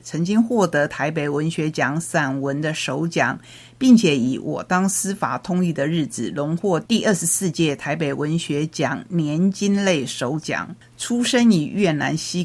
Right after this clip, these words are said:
贡，十三岁移居台北，主修古典散文，并且从事现代中文写作教学，曾任职于华文出版与影视媒合平台。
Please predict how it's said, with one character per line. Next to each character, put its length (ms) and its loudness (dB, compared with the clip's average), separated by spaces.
贡， 240 0
十 180 -4
三 200 2
岁 260 0
移 260 -4
居 280 -4
台 280 -6
北， 280 -6
主 200 -2
修 280 2
古 260 -2
典 220 0
散 320 -2
文， 280 -6
并 120 4
且 160 2
从 240 0
事 240 -2
现 320 -2
代 200 2
中 180 -2
文 180 -2
写 280 -4
作 240 -4
教 280 0
学， 380 -8
曾 240 4
任 260 4
职 140 -2
于 160 0
华 320 -4
文 240 0
出 180 -4
版 240 -2
与 280 -4
影 200 -4
视 360 -2
媒 260 -2
合 140 -2
平 280 -4
台。 300 -4